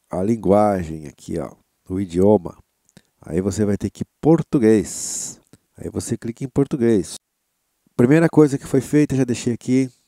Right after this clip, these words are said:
separado a guitarra aqui. O que que eu fiz lá? Eu usei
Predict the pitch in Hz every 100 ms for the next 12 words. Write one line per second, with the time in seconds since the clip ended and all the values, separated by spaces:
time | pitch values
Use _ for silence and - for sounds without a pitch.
0 | _ _ - 92 - 90 98 107 104 113
1 | - _ _ _ _ _ _ _ _ _
2 | _ _ _ _ _ _ - 95 98 -
3 | 92 92 98 - - _ _ _ _ _
4 | _ _ _ _ _ _ _ _ - 104
5 | 127 135 127 139 127 95 73 - _ _
6 | _ _ _ _ _ _ _ _ _ _
7 | _ _ _ _ _ _ _ - 165 170
8 | 143 101 120 127